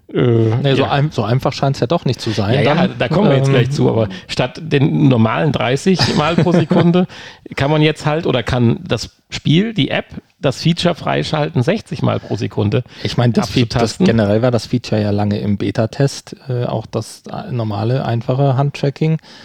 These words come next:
Speaker 2: Und, äh, ich denke, da wird halt immer auch weiter dran gefeilt und gearbeitet. Und, äh, ich, dass es noch nicht perfekt war, es funktionierte zwar immer sehr gut schon, aber es war halt noch nicht perfekt und da kann man immer noch hier und da was optimieren, denke ich.
Speaker 1: Das ist richtig, aber die Abtastrate ist ja nun dann auch schon, da muss ja auch die Mechanik, äh,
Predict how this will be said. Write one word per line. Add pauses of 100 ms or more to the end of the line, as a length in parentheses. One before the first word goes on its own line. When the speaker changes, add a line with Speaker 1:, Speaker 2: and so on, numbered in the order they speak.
(220)
Speaker 2:
Und,
äh, (180)
ich
denke,
da
wird
halt
immer
auch
weiter
dran
gefeilt
und
gearbeitet.
Und,
äh,
ich, (180)
dass
es
noch
nicht
perfekt
war,
es
funktionierte
zwar
immer
sehr
gut
schon, (440)
aber
es
war
halt
noch
nicht
perfekt
und
da
kann
man
immer
noch
hier
und
da
was
optimieren,
denke
ich.
Speaker 1:
Das
ist
richtig,
aber
die
Abtastrate
ist
ja
nun
dann
auch
schon,
da
muss
ja
auch
die
Mechanik,
äh,